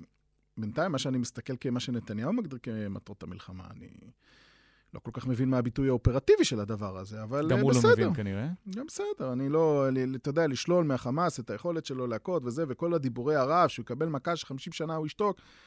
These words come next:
Speaker 1: צחי הנגבי אמר, אה, ש-, אה, אחרי, אה,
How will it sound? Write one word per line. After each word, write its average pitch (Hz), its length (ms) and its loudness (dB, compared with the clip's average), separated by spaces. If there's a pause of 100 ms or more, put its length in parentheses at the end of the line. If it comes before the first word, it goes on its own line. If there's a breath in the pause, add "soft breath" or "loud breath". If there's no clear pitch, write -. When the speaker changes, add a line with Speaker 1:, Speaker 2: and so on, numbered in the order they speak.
(140)
Speaker 1:
צחי 180 300 2
הנגבי 156 540 4
אמר, 160 300 6
אה, 131 180 4
ש-, - 180 -4 (720)
אה, 120 180 -2
אחרי, 156 340 2
אה, 131 220 4